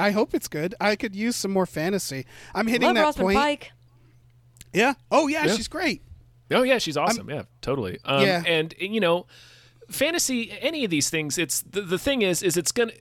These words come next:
Speaker 3: they're all impenetrable until you actually watch or read them, right? So it's
Speaker 1: Yeah.
Speaker 3: like they,
Speaker 2: True.
Speaker 3: they all look like gibberish from a trailer standpoint 'cause you don't, you don't know anything about it. But, you know,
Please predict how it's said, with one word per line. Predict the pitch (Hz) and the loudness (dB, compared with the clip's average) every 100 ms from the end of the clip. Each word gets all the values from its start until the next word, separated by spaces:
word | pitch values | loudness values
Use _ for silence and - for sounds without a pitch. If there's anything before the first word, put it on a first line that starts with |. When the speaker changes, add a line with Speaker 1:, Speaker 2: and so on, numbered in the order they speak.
| - 151 | -20 -2
Speaker 3:
they're | 175 190 | 0 0
all | 165 202 196 180 | 2 4 4 2
impenetrable | 151 135 151 160 - 123 113 110 | -6 -4 -2 -2 -2 -2 0 0
until | 110 135 | 0 0
you | 117 113 | 2 2
actually | 107 - 110 95 92 - _ _ _ _ - - 123 | 0 -4 -6 -6 -8 -12 _ _ _ _ -20 -8 -2
watch | 127 - - | 0 0 -2
or | 107 | -2
read | 101 98 90 | -4 -6 -6
them, | 90 - | -12 -6
right? | 117 113 117 - | -2 0 -2 -6
So | - 123 | -2 0
it's | 117 339 | 2 2
Speaker 1:
Yeah. | 123 | 2
Speaker 3:
like | 117 131 | 0 -6
they, | 151 156 | -4 0
Speaker 2:
True. | 156 147 | 0 2
Speaker 3:
they | 143 139 | 2 2
all | 147 147 139 127 117 | 4 4 4 2 -2
look | - 113 - | -6 -8 -4
like | 104 | -6
gibberish | - 113 101 95 - - | -4 -4 -4 -4 -2 -4
from | - 101 | -6 -6
a | 92 | -4
trailer | - 95 92 | -4 -4 -4
standpoint | 87 - 87 - 98 85 - | -6 -6 -6 -8 -10 -8 -10
'cause | 101 | -6
you | 113 | -2
don't, | 123 - - | -4 -6 -14
you | - | -4
don't | 143 170 | -2 0
know | 320 233 | 0 -2
anything | 113 - - | -4 -10 -10
about | - - | -10 -10
it. | - | -12
But, | - - _ - - - - - - | -10 -10 _ -20 -18 -6 -6 -6 -4
you | |
know, | 185 170 | -2 -2